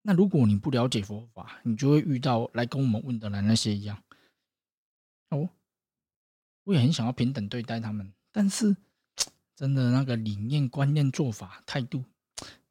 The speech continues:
大家就，就凑不上边嘛。那希望听了我们的这个开示，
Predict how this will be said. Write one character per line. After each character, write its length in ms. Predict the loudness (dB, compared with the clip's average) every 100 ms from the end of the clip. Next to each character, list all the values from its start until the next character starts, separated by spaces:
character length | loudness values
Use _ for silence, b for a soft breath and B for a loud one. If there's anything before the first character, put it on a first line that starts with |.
| _ _ _ -6
大 140 | -4
家 160 | -2 -2
就， 260 | -2 -4 -4
就 180 | -6
凑 320 | -8 -6 -6 -2
不 80 |
上 180 | -2 -2
边 180 | -2 -2
嘛。 220 | -2 -4 -18 _ _ _ _ _ _ _ _ _ _ _ _ _ _
那 120 | 0
希 220 | 0 2 2
望 240 | 4 4 2 -2 -4 B B -10
听 160 | 0 4
了 160 | 4 2
我 120 | 0
们 180 | -4 -6
的 280 | -6 -8 -12 _ _ _ _ _ _ _ _ _ _ _ _ _ _ _ _ _ _ _
这 100 | -4
个 80 | -2
开 220 | -2 -2
示， 200 | -2 -6